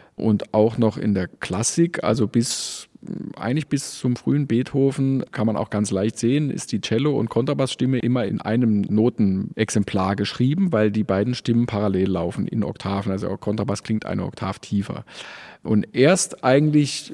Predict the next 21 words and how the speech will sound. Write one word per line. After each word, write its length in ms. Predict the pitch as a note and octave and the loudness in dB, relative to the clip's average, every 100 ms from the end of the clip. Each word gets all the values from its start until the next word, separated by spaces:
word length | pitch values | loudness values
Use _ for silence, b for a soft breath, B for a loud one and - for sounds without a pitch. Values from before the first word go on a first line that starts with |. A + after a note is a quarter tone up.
| A2+ | -6
in 140 | A#2 | 0
den 140 | G#2+ G#2 | 2 0
späten 580 | - C3 D#3 D3 C3 - | 2 2 2 0 -2 -2
Mozart-Sinfonien 1200 | A#2+ D#3 E3 D#3 D#3 D3+ D3 D3 D3+ D#3 D#3 C#3 | -2 -2 -2 -4 -4 -4 -2 0 0 0 0 -4
und 320 | - - A2 | -6 -4 -2
dann 240 | G#2 A#2 A2+ - | 0 0 -2 -2
Beethoven, 580 | A#2 B2 D#3 D#3 D#3+ D#3 B B B - | -2 0 2 2 0 -4 B B B -8
die 200 | C#3 C3+ | 0 2
haben 160 | C#3 | 2
angefangen, 1040 | - B2 C3+ - B2 C3 C3+ C3 A#2+ - A2+ | 2 2 0 0 2 2 0 -2 -2 -6 -4
diese 300 | A#2 A2+ A#2 | -2 -2 -2
beiden 560 | G#2+ G#2+ G#2+ G#2+ A2 | 0 2 2 0 -4
Stimmen 380 | - - A2+ G#2+ | -8 -4 0 0
zu 100 | - | -2
trennen 380 | - A2 C#3 F#3 | -4 0 2 2
und 180 | B2+ A#2+ | 0 0
dem 140 | A#2 | -2
Cello 320 | - A#2+ C#3+ | 0 0 2
auch 220 | E2+ A#2+ - | 2 2 2
eine 720 | A2 A2+ G#2+ A2 G#2 G#2 G#2 | 2 2 4 2 0 -2 -4
mehr 640 | - D#2+ F#2+ A#2 C3+ C#3 | -8 -8 -2 0 0 0